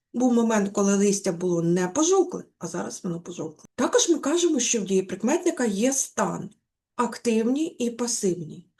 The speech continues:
І тут ми маємо з вами розрізняти, що активні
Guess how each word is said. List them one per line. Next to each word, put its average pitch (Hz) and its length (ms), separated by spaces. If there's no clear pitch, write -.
І 254 60
тут 523 200
ми 427 140
маємо 403 300
з 269 80
вами 311 340
розрізняти, 269 760
що 233 320
активні 208 840